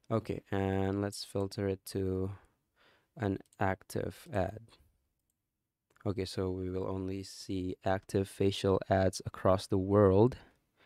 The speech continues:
Now, let's see, this is O E M, this is, this can be a dropshipper, but I'm not sure. But let's see if we can find products.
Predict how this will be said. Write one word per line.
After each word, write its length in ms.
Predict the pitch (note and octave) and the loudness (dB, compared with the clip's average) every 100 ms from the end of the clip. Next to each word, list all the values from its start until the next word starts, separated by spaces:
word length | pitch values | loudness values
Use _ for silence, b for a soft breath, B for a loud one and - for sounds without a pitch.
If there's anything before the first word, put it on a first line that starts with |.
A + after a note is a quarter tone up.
| b b b b _ _ _ - b b b b | b b b b _ _ _ -20 b b b b
Now, 640 | A2+ A2 A2 A2 G#2+ A2 A2+ _ - B B B - | 6 8 8 8 8 6 2 _ -20 B B B -4
let's 300 | A#2 A2+ - | 0 0 -2
see, 260 | - G2+ F#2 | -4 -2 2
this 260 | G#2+ A2 | 0 0
is 280 | G#2 - - - | -4 -6 -8 0
O 100 | G#2+ | 2
E 100 | G2+ | 4
M, 300 | F#2+ G2 G2 | 4 2 2
this 180 | G2 G2 | -2 -6
is, 440 | F#2+ - - - _ _ _ _ b b b b - | -10 -10 -16 -20 _ _ _ _ b b b b -4
this 140 | G2+ | -2
can 160 | - D3+ | 2 2
be 100 | E3 | 2
a 60 | F#2 | 2
dropshipper, 680 | F2+ F#2+ F#2+ G2 - F#2+ | 0 0 0 -4 -4 -2
but 180 | F#2 F2 | -2 -4
I'm 100 | F#2 | -2
not 160 | F#2+ - | 0 -2
sure. 360 | - F#2+ G#2 - _ _ _ _ _ _ _ _ _ _ _ b b b b _ _ _ _ - | 2 2 2 -2 _ _ _ _ _ _ _ _ _ _ _ b b b b _ _ _ _ -2
But 420 | G2+ F#2+ F#2+ F#2 - - - _ _ _ _ _ b b b b - | 2 4 2 0 -4 -20 -20 _ _ _ _ _ b b b b -4
let's 280 | G2+ G2+ | -2 -2
see 420 | - - G2+ G2+ - | -4 0 2 2 0
if 240 | F#2+ - | -4 -6
we 80 | - | -6
can 160 | - G2 | -2 -2
find 400 | - F#2+ F#2 F#2 | -2 -2 -2 -2
products. 920 | - G2+ G2 F#2 G2 B2 - - - | 2 4 4 4 2 2 -4 -14 -14